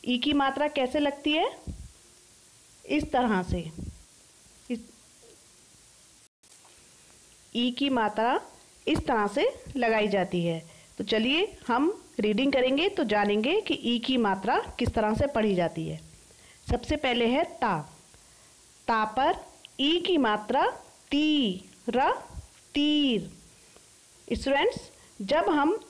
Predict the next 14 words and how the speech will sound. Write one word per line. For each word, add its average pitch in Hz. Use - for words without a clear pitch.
ई 339
की 415
मात्रा 240
लगाते 208
हैं 254
तो 240
उस 392
अक्षर 247
को 226
हम 285
खींच 339
कर 285
पढ़ते 196
हैं। 175